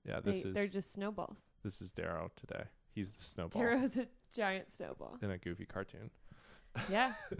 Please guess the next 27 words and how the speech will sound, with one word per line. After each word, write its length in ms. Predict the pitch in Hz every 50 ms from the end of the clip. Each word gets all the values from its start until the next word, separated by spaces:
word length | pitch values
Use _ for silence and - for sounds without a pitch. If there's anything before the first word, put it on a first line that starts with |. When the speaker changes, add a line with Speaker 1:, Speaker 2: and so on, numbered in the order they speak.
| - -
Speaker 2:
that's 340 | 208 208 208 208 - -
him. 400 | - - 247 262 269 277 - 254 - - - -
Speaker 1:
<laughs> 240 | - - - - -
Speaker 2:
That's, 180 | - 214 202 - - - - - - - - - - - -
I'm 140 | 208 214 214
sure 180 | - 262 262
that 140 | 254 247 247
was 160 | 233 233 214
the 140 | 202 220 208
image 400 | 202 202 208 208 208 190 - - -
Pierce 300 | 220 190 190 185 - -
was 160 | 185 180 -
going 340 | - 180 180 185 185 196 196
for. 380 | - 185 185 196 - 196 180 - -
Speaker 1:
<laughs> 300 | 185 - - - 190 160 - - - - - - - - - -
Speaker 2:
Giant 300 | 98 - 123 131 143 -
Speaker 1:
I 20 | 214
Speaker 2:
Goofy 320 | - 226 226 202 202 214
snowball. 600 | 196 - - - 202 202 208 190 202 - - - - 202 - - - - -
Speaker 1:
Thinking 220 | - 139 160 196 202
about 260 | 175 151 143 139 -
these, 180 | 131 120 113 110
like, 200 | 110 101 95 90
reading 300 | 101 92 101 117 135 143
these 120 | 135 120 -
chapters 280 | - 117 113 110 98 92
back, 360 | 107 104 104 98 95 -